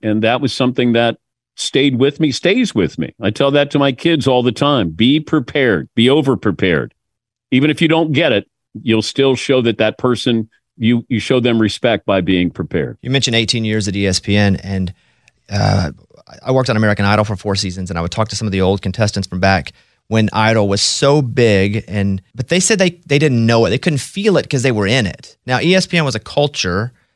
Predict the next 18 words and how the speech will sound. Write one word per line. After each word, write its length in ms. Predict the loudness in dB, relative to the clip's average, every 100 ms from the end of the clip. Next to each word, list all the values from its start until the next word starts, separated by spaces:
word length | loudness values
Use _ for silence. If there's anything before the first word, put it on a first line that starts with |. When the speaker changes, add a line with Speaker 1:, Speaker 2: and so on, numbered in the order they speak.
| -12
Speaker 2:
especially 420 | -4 0 0 0
Speaker 1:
Yeah. 60 | -2
Speaker 2:
for 180 | 0 2
me. 320 | 4 4 2 -2 -20 _ _ _ _ _
Was 440 | -2 2 4 2 2
that 280 | 0 0 -2
situation 680 | 0 0 2 2 0 0
similar 600 | -2 -2 0 0 2 0
because 260 | 0 -2 0
you 80 | 2
guys 220 | 2 2
were 160 | 0 0
changing 400 | 0 0 -2 -4
culture? 360 | -2 0 0
Did 280 | 0 0 0
you 100 | -2
know 400 | 0 2 4 4
it, 200 | 2 -2